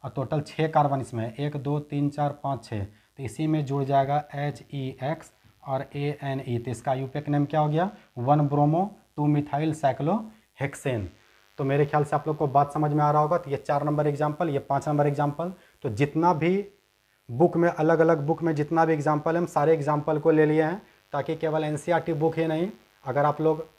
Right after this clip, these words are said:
एबीसी देखना चाहते हैं या कॉम्प्रिहेंसिव देखना चाहते हैं या आर्यन पब्लिकेशन देखना चाहते हैं, तो वो सारे को हम लोग यहाँ पर कवर कर रहे हैं। अब यहाँ पर ये लास्ट है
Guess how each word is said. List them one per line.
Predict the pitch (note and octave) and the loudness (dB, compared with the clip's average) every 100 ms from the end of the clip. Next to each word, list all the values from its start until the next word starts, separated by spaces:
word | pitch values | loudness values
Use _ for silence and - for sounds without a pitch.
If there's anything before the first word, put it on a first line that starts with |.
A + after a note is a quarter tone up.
| _ _ _ _ D3 | _ _ _ _ -4
एबीसी | C#3+ D3 F3 | 0 0 0
देखना | D#3+ D#3+ D#3+ D#3 | 2 2 2 0
चाहते | D#3+ D#3 | 0 0
हैं | E3 E3 | -4 -4
या | F3 D3 | 0 0
कॉम्प्रिहेंसिव | D3+ C#3+ D3 D3 F3 | -2 -2 -2 0 -2
देखना | D#3 D3+ D#3+ | 0 0 0
चाहते | D3+ D#3 E3+ | 0 -2 -2
हैं | E3 | -2
या | |
आर्यन | D3 C#3 C#3+ D#3 | -2 0 0 0
पब्लिकेशन | D#3 D3+ D3+ D3+ D#3 | 0 0 0 0 2
देखना | D3+ D3+ D#3 | 2 2 0
चाहते | D#3 D3+ D#3 | 0 -2 -2
हैं, | E3+ - _ | -6 -10 _
तो | C#3+ | -4
वो | C#3+ | -4
सारे | C#3+ D3+ D#3+ | 0 2 2
को | D#3+ | 4
हम | D3+ D#3 | 2 4
लोग | E3+ E3+ - - | 2 -2 -20 -4
यहाँ | C#3 | -2
पर | C#3 D#3 | 0 0
कवर | D3 B2+ | 2 0
कर | A#2+ A2+ | 0 -2
रहे | G#2+ | -2
हैं। | G2+ F#2+ _ _ _ _ _ | -6 -10 _ _ _ _ _
अब | D#3 D3 | -4 0
यहाँ | D3+ | 0
पर | D3+ D3+ | 2 0
ये | D#3 F3+ F#3 - - | 2 0 -2 -16 -6
लास्ट | C#3 D3+ D#3 | 0 2 2
है | D#3+ | -2